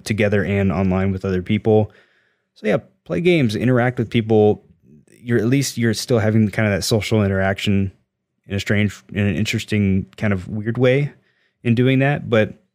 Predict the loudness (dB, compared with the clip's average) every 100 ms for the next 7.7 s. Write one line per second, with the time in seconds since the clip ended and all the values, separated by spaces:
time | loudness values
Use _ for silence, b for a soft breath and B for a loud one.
0 | _ _ _ _ _ _ -8 -4 -4 -6
1 | -12 _ _ -8 -8 _ _ _ -14 -14
2 | -6 -4 -2 -2 -6 -10 -20 -10 -2 0
3 | 0 -2 -10 -10 -6 -4 -4 -6 -10 -8
4 | -4 -2 0 2 2 0 -2 -6 0 2
5 | 2 2 0 -6 -8 -6 -6 -4 -2 -2
6 | -2 -2 -2 -2 0 0 -2 -2 -4 -4
7 | -4 -2 0 -2 -2 -4